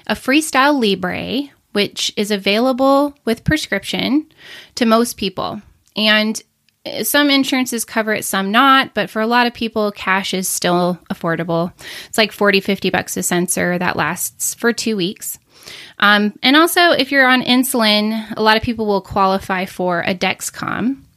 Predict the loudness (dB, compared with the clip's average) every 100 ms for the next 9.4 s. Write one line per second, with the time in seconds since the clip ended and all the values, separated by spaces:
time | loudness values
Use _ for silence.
0 | _ _ -4 0 0 0 -2 0 -4 -2
1 | -4 -2 0 0 0 0 0 0 -2 0
2 | 0 2 0 0 0 -2 -4 -14 -20 -10
3 | 0 2 4 4 2 0 0 0 2 0
4 | 0 0 2 2 2 2 0 -2 -2 0
5 | 0 0 -4 -8 -4 -2 0 -2 0 -2
6 | -4 -2 0 2 2 0 -4 _ -4 -2
7 | -2 0 -2 -2 -2 -2 -2 -4 -6 -4
8 | -4 -4 -6 -4 -4 -4 -4 -6 0 2
9 | 2 0 -8